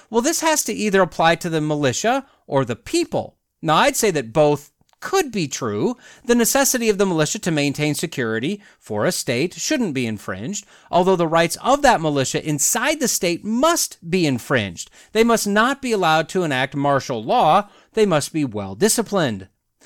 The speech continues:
The more likely option is for "shall not be infringed" to be connected to the right of the people to keep and bear arms. So allowing me a little freedom and license to put it in more of today's vernacular,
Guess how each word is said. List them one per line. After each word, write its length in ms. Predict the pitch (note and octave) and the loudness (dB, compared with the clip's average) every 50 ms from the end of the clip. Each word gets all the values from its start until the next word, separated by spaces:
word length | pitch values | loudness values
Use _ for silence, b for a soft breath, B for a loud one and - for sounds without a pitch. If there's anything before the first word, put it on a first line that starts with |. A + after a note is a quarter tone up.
| b b b b | b b b b
The 80 | G#3+ | 4
more 160 | A3 A3+ A3+ | 6 6 6
likely 360 | A3 A#3 B3+ C4+ - C4+ A3+ F#3+ | 6 4 4 2 2 0 -2 0
option 480 | C#3 C#3 A#2+ A#2 - - D3+ D3 D#3 | 0 0 0 -2 -2 -4 -4 -4 -4
is 400 | E3+ D#3 D#3 E3 D3+ C#3 - - - F#3 | -4 -4 -4 -4 -4 -4 -6 -10 -12 -14
for 500 | D#3+ - - G3 F#3 E3+ E3 D#3+ D#3 D3+ | -18 -12 -6 -4 -2 0 2 2 2 2
"shall 340 | D3 - - F#3+ F3 E3 E3 | 2 2 2 2 2 2 2
not 240 | D#3 D3+ C#3+ C#3+ B2 | 2 2 0 0 0
be 140 | C#3+ C#3+ C3 | 0 -2 0
infringed" 720 | A#2 A2 - - A#3+ C#4 C4+ A3 F3+ F3 F3 E3 - - b b b b b | -2 -4 -2 2 2 2 4 2 0 -2 -4 -6 -10 -16 b b b b b
to 80 | b G#3 | b -6
be 120 | F3 G#3 | -4 -4
connected 600 | G3 - G3 F#3 F3 E3 E3 E3 E3+ D#3+ D#3 C#3+ | -4 -2 -2 0 2 0 0 0 -2 -8 -8 -8
to 440 | - - D#3+ D3 C#3+ C#3+ C#3+ C#3 C#3+ b b b | -6 -4 -2 0 0 0 0 -2 -4 b b b
the 200 | b C#3+ D3+ D#3 | b -2 0 2
right 300 | D3 D3+ D3 D3 D3 C#3+ D#3 | 4 4 4 4 4 2 -2
of 80 | C3+ | -4
the 80 | C3 C3 | -4 -4
people 420 | - - B2+ A#2+ A2+ - A#2 A#2 | -6 -4 -4 -4 -4 -6 -8 -8
to 120 | A2 - C3 | -6 -6 -8
keep 260 | - - A#2+ - - | -6 -6 -8 -6 -6
and 120 | G#2+ G2+ | -8 -6
bear 220 | G2 G2 F#2 F#2+ B2+ | -6 -6 -2 0 2
arms. 520 | F3 G3+ F3 C3 G2+ F#2 - - - - _ _ _ _ _ _ | 4 4 4 2 0 -4 -10 -16 -18 -20 _ _ _ _ _ _
So 280 | - - - G3 G3 F#3 | -8 -2 2 4 4 4
allowing 520 | F3+ F3 E3+ F3 F3+ G3 G#3+ A3+ A#3+ B3 | 4 4 4 4 4 4 4 4 2 0
me 120 | A#3+ A#3+ A#3+ | 0 0 0
a 80 | A#3 | 0
little 220 | A#3 A3 A3 A3+ A3 | 2 2 2 0 0
freedom 400 | - - - E3+ D#3 D#3+ G3 A3+ | -2 -4 -6 -4 -2 -2 -2 -2
and 140 | C4 B3+ E3 | -2 -4 -4
license 560 | A2+ G2 G#2+ - - E3 G3+ B3 - - - b b b b b | -6 -6 -8 -10 -10 -8 -8 -8 -8 -10 -14 b b b b b
to 100 | E3+ C#3+ | -6 -4
put 260 | - - D3 D3 D#3 | -2 0 0 0 2
it 100 | E3+ E3 | 0 0
in 200 | E3+ F3+ G3 F#3+ | 0 0 0 0
more 240 | E3+ D3 D3+ E3 F#3 | 0 0 2 2 2
of 120 | G3+ G3 | 0 -2
today's 440 | - G#3 F#3+ D#3 D3 D3+ F3 G3+ F#3+ | -4 -6 -4 -2 0 0 0 0 0
vernacular, 760 | G#3+ B3 B3 F3+ A#2 G#2+ G2+ - - A2 A2+ D#3 - B3+ A#3+ | -2 -2 0 0 -2 -2 -4 -6 -8 -4 -2 0 -2 -2 -2